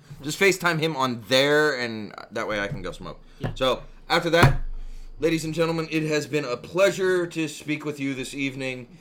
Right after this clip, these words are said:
Speaker 1: even though this has been the most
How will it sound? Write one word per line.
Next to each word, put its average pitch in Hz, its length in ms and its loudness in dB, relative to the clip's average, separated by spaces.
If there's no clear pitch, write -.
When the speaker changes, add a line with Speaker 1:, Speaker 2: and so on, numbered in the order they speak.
Speaker 1:
even 131 160 -6
though 127 220 2
this 120 280 -6
has 127 120 -10
been 117 300 -4
the 120 160 -4
most - 1120 0